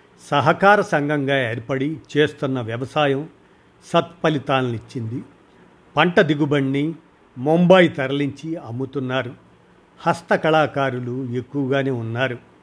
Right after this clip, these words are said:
వారిలో చాలామంది సొంతంగా చిన్న చిన్న వ్యాపారాలు పెట్టుకొని పెద్ద ఫ్యాషన్ బ్రాండ్లకు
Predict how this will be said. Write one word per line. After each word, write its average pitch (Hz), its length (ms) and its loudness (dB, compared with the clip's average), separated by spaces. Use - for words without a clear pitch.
వారిలో 156 500 4
చాలామంది 165 720 0
సొంతంగా 156 680 -4
చిన్న 123 360 -8
చిన్న 147 300 -4
వ్యాపారాలు 147 540 0
పెట్టుకొని 135 600 -4
పెద్ద 147 220 2
ఫ్యాషన్ 190 520 2
బ్రాండ్లకు 151 680 -2